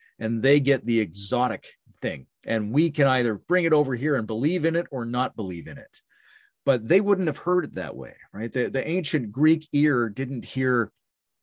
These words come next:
um, "Phobos is the son of Ares." They heard, "War creates fear." When we would hear that too and go, "Yeah, that's true." But when we hear ourselves speak generically,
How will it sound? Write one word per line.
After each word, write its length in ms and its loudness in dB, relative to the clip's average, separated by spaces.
um, 440 0
"Phobos 720 4
is 160 -4
the 100 -2
son 300 -2
of 120 0
Ares." 720 -2
They 140 4
heard, 460 2
"War 400 2
creates 720 -2
fear." 580 -2
When 280 2
we 120 4
would 140 4
hear 220 4
that 220 2
too 120 -2
and 100 0
go, 140 4
"Yeah, 100 4
that's 280 -2
true." 400 -6
But 80 4
when 240 2
we 180 4
hear 260 4
ourselves 540 2
speak 360 -6
generically, 840 -2